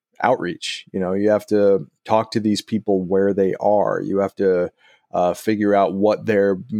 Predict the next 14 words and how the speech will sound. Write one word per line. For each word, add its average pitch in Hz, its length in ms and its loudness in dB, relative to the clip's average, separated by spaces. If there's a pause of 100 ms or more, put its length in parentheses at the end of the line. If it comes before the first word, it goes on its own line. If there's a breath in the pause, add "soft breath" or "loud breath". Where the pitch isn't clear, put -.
(100)
what 120 260 0
maybe 131 220 2
some 127 220 0
of 110 100 0
the 104 80 2
shared 113 760 4
attributes 104 640 -2
of 92 100 -6
the 95 140 0
financial 104 640 2
situation 95 720 2
might 95 380 -2
be 95 320 2
that 92 240 2